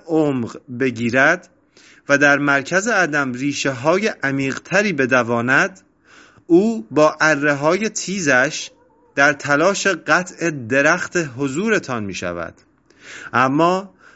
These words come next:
درخت حضور خداوند هرچند قطورتر شود، چون جنسی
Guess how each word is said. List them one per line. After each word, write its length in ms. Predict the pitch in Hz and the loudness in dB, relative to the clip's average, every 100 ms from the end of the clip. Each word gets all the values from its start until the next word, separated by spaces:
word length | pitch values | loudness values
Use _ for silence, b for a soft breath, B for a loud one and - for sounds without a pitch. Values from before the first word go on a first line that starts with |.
| b | b
درخت 400 | 127 127 156 - | 0 2 2 0
حضور 440 | 202 196 185 185 180 | -2 -2 0 0 0
خداوند 760 | 180 175 175 170 175 180 185 - _ | 0 0 2 2 0 0 -4 -12 _
هرچند 800 | - 147 202 - 190 160 127 101 - - | -4 -2 0 0 2 2 0 -6 -12 -4
قطورتر 680 | 135 - 127 123 113 135 120 | -4 -2 -4 -4 -2 0 0
شود، 580 | - 113 117 143 190 - b b b b b | 0 0 2 2 0 -6 b b b b b
چون 560 | - - 180 226 208 139 | -8 0 2 2 0 -2
جنسی 720 | 127 180 175 - 135 98 78 | 2 0 0 -4 -2 -4 -8